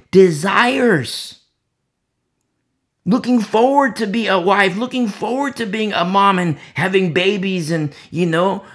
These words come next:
whatever the moms do when they raise their kids. I mean, in a godly example, but, you know, I, I can't relate to that in the, the way a female can. But yet, look at this beautiful example we have in the daughter of Jephthah.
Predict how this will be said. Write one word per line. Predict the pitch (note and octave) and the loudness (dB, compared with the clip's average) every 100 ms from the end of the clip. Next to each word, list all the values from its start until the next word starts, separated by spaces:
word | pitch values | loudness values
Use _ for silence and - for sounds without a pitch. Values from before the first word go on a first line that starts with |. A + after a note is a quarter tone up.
| - - | -20 -4
whatever | D#3 F#3+ G3 F#3 | 0 2 2 2
the | E3+ | 0
moms | E3 F3 F3 C#3+ | 0 0 0 0
do | D#3+ F3 | 2 4
when | D#3+ | 2
they | D#3 | -2
raise | D3 D#3 E3 | -2 0 0
their | D3+ D3+ | 0 -2
kids. | D3+ D#3 D#3+ D3 | 0 2 2 0
I | C3+ | -2
mean, | F#3 | 0
in | D#3 | 0
a | C#3 | 0
godly | A2+ D#3+ D#3+ | 0 -2 -2
example, | B2+ A#2+ C3+ D3+ F3+ | -4 -4 -4 -2 -4
but, | F3 - | -6 -6
you | A3+ | -8
know, | - | -6
I, | E3 - | -6 -6
I | D#3+ | -8
can't | F3+ E4+ - | -6 -8 -8
relate | F#3+ A2 A#2 C3 | -8 -8 -8 -6
to | |
that | A#2+ D3 | -4 -2
in | C#3+ B2+ B2 B2+ | -2 -4 -6 -6
the, | D3 | -4
the | C3+ C3+ | -4 -2
way | C3 C3+ | -2 0
a | A#2 | -2
female | A2+ A#2 A2+ A#2 B2+ | -4 -6 -4 -4 -6
can. | - G3+ E4 G4 _ _ _ _ _ _ _ _ _ _ _ _ _ _ _ | -6 -6 -8 -12 _ _ _ _ _ _ _ _ _ _ _ _ _ _ _
But | - F#3 | -8 -2
yet, | G3 F#3 | 0 2
look | F3+ F#3+ | 0 0
at | - | -4
this | - E3 | -4 -6
beautiful | D#3 E3+ E3+ D3+ | -2 -2 -2 -2
example | D3 A#2+ B2+ D#3+ C3+ | -4 -4 -2 -4 -4
we | C3 | -4
have | A#2+ C3 B2 | -4 -4 -6
in | C3 B2 | -8 -8
the | A#2 | -8
daughter | G#2+ A2+ A#2 | -6 -4 -4
of | - A2 | -6 -12
Jephthah. | G2+ G2+ - - - | -10 -12 -14 -18 -20